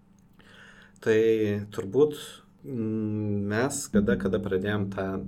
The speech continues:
daryti anti, anti-čytinimo sistemą, tai tada, kada pamatėm, jog mūsų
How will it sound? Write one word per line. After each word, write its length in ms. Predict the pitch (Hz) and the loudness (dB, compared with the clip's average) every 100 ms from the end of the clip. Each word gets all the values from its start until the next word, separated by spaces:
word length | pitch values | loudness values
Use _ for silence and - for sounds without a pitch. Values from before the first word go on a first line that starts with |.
| 95 | -8
daryti 420 | 95 98 98 95 104 | -6 -6 -6 -8 -4
anti, 360 | 98 95 98 92 92 - - - - - | -6 -4 -4 -4 -6 -10 -18 -20 -20 -12
anti-čytinimo 760 | 98 95 98 - 98 - 95 92 | -8 -6 -8 -8 -10 -8 -8 -8
sistemą, 460 | - - 117 202 233 - - - | -10 -6 -4 -4 -8 -16 -20 -10
tai 760 | 113 107 107 107 107 110 101 104 - _ - | -4 0 0 0 0 0 -2 -8 -20 _ -6
tada, 300 | 107 92 139 | -2 2 2
kada 240 | - 127 113 | 4 2 2
pamatėm, 480 | 101 107 127 117 | 0 0 0 0
jog 200 | 107 101 | -2 -2
mūsų 380 | 110 117 - 110 | -2 -4 -4 0